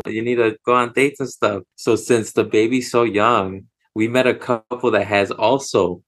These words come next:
a very young baby. I think their baby's only seven weeks older than ours. And so we're, we're gonna have, like, a play date for the babies, which they're not really gonna play,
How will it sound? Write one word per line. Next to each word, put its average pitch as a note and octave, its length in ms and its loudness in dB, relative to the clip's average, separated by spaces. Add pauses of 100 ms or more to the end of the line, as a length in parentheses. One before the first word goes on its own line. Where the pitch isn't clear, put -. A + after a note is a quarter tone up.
a F#2 460 2
very G#2 260 2
young G#2 220 -2
baby. G2+ 240 2
I F#2 80 -2
think A2+ 260 -6
their G#2+ 160 0
baby's A2+ 300 0
only A2 200 -2
seven G#2 440 -2
weeks G#2+ 280 -4
older G#2 220 -2
than G2+ 160 -2
ours. G#2+ 500 0
And G#2 240 0
so G2+ 320 2
we're, G2 440 0
we're A2 120 -2
gonna A2+ 160 -2
have, A2 220 -2
like, G#2+ 140 -2
a F#2+ 40 0
play G2+ 220 0
date G#2 220 -2
for F#2+ 80 -6
the - 120 -16
babies, G#2 400 0
which - 300 -10 (180)
they're F#2+ 120 -6
not G#2 180 -2
really F#2 140 0
gonna F2+ 200 -4
play, G#2 540 0